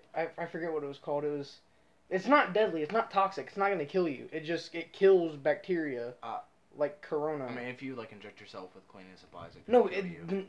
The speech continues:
Speaker 1: the one that he's talking about, people are stupid. They take su-, stuff to the extreme.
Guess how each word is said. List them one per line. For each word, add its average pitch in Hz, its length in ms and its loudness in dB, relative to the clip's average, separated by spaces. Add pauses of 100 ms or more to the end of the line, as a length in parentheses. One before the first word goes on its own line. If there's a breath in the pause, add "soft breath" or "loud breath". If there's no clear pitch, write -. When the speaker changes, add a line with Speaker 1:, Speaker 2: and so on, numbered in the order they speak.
(100)
Speaker 1:
the 196 100 10
one 208 180 6
that 240 120 2
he's 220 200 -6
talking 254 360 8
about, 185 340 6 (580)
people 277 240 6
are 269 80 8
stupid. 151 320 -2
They 185 120 8
take 233 260 6
su-, 190 280 4 (120)
stuff - 480 0
to 196 160 0
the 170 180 0
extreme. 147 600 -2